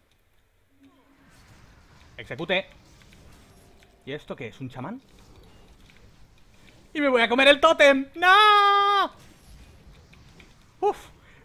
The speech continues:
¿por qué poco? Habré estado a milímetros de rango de no comerme el tótem. ¡Qué asco de gente!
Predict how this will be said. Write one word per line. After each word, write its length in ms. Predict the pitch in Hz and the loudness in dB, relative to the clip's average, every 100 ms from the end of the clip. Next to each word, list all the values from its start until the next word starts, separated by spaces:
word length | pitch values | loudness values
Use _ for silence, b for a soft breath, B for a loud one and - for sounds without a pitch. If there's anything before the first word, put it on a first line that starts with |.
| b | b
¿por 200 | - 233 | -4 -4
qué 140 | - 320 | -2 -6
poco? 320 | 339 330 247 | -6 -8 -6
Habré 160 | 233 285 | -6 -8
estado 380 | - 311 302 | -8 -8 -4
a 180 | 277 - - | -6 -6 -8
milímetros 1000 | 170 185 175 190 311 302 226 214 190 | -6 -4 -4 -2 -2 -2 -4 -2 -4
de 100 | 170 | -4
rango 320 | 165 226 254 190 | -4 -4 -6 -8
de 100 | 180 | -8
no 100 | 185 | -8
comerme 260 | 185 175 | -8 -10
el 80 | 160 | -12
tótem. 360 | 127 107 107 - _ _ _ _ _ | -14 -14 -18 -20 _ _ _ _ _
¡Qué 300 | 240 233 - - | -10 -10 -12 -16
asco 400 | 196 - - 240 | -16 -14 -10 -8
de 80 | 185 | -6
gente! 520 | - 254 - 127 | -6 -8 -8 -12